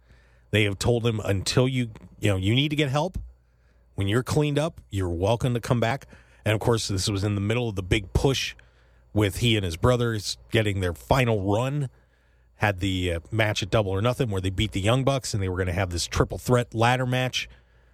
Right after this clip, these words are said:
on Dynamite, which now they were out of, and the Young Bucks won the A E W championships on Wednesday night. But obviously we need to talk more about Brad, or Jeff Hardy, the person,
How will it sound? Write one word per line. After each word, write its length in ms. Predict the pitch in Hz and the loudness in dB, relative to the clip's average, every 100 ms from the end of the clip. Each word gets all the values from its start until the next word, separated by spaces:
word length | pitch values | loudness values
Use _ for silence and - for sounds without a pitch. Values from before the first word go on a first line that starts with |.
| _ | _
on 240 | - 104 92 | -2 0 2
Dynamite, 560 | 120 135 135 139 135 - _ _ _ _ _ _ _ _ | 2 4 2 0 -2 -6 _ _ _ _ _ _ _ _
which 320 | - 101 92 - | -4 -2 -2 0
now 380 | 101 95 90 87 - | 0 0 -2 -8 -4
they 120 | 120 120 | 0 2
were 140 | 98 | 2
out 180 | 110 127 | 0 0
of, 140 | 104 101 | -2 -4
and 100 | 90 | -4
the 40 | |
Young 220 | 90 104 | -2 0
Bucks 280 | 92 90 - | 0 -2 -4
won 560 | - 101 110 120 127 104 | -6 -2 0 0 0 -2
the 220 | 98 95 | -2 -2
A 40 | 117 | 0
E 140 | 110 | 0
W 280 | 104 104 90 | 0 -2 -2
championships 800 | 90 127 127 123 87 - 90 - - - _ _ _ _ | 0 2 2 0 -2 -2 -2 -6 -10 -20 _ _ _ _
on 260 | - 95 90 | 0 2 2
Wednesday 360 | 98 90 - 90 | 0 0 -2 -2
night. 240 | 82 87 - - - - _ _ _ _ _ - - | -2 -4 -8 -20 -20 -20 _ _ _ _ _ -18 -2
But 260 | 117 131 - - - - - - - | 2 2 0 -20 -20 -20 -20 -12 4
obviously 400 | 156 160 151 147 | 4 6 2 0
we 140 | 123 | 0
need 200 | 120 117 | 0 0
to 60 | 95 | 2
talk 220 | 120 107 | 0 2
more 180 | 110 107 | 0 0
about 300 | 98 95 85 | 2 -2 0
Brad, 360 | 101 101 87 80 _ - | 0 0 -2 -10 _ -4
or 180 | 95 87 | -2 2
Jeff 220 | 120 98 | 0 2
Hardy, 240 | 107 92 | 2 0
the 100 | 82 | -2
person, 580 | - - 139 135 95 73 | 0 2 2 2 -4 -10